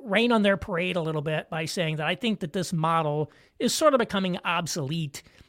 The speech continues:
uh, in terms of being effective, um, for mission. And so what I always say to people, if they don't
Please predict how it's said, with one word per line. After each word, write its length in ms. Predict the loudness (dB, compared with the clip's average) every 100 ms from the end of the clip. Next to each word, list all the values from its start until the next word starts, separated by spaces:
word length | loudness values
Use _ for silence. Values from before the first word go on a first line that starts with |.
| _ _
uh, 140 | -6 -4
in 120 | -4 -4
terms 380 | -2 -2 0
of 160 | -2 -2
being 260 | -2 -2 -4
effective, 720 | -8 -2 -2 -2 -6 -6 -10 -20 _ _ _ -2
um, 360 | 0 0 -2 -8 -16 -6
for 360 | -2 -2 -4 _
mission. 440 | -2 -2 -4 -8 _ _ _ _ _ _ _ _ _ -4
And 140 | 2
so 380 | 4 6 4 0 -14 -20 _ _ _ _ 2
what 120 | 4
I 160 | 6 4
always 320 | 4 4 2
say 220 | 0 -2
to 80 | -4
people, 560 | -6 -8 -6 -6 -6 -4
if 200 | -4 -4
they 120 | -6
don't 400 | 0 2 2